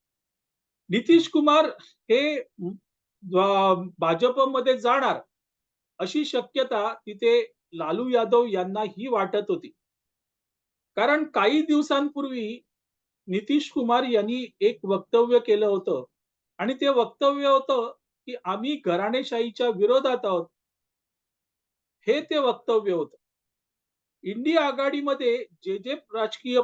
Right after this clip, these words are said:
पक्ष आहेत ते सगळे राजकीय पक्ष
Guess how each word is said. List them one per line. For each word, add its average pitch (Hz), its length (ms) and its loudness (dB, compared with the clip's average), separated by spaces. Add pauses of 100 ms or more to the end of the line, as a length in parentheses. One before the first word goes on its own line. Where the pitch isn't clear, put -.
पक्ष 220 240 -4
आहेत 180 320 0 (920)
ते 247 140 0
सगळे 233 520 4
राजकीय 240 540 -2
पक्ष 226 360 -8